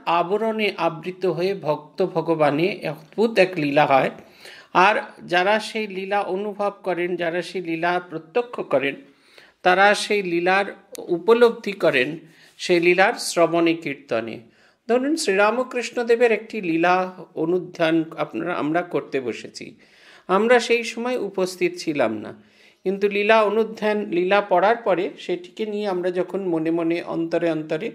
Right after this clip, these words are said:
চিন্তা করতে থাকি, তখন আমাদের সেই অনুধ্যান আমাদের চোখের সামনে সেদিনের ঘটনাটিকে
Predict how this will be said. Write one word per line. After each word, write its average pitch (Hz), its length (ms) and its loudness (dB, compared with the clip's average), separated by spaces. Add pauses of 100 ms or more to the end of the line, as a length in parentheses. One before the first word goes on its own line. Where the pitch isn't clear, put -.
(460)
চিন্তা 226 360 0
করতে 220 320 -2
থাকি, 196 400 -4
তখন 220 340 -2
আমাদের 190 600 0 (1300)
সেই 233 380 0
অনুধ্যান 208 760 -2 (120)
আমাদের 175 380 -2
চোখের 185 340 -2
সামনে 185 400 0
সেদিনের 156 440 -2
ঘটনাটিকে 151 680 -2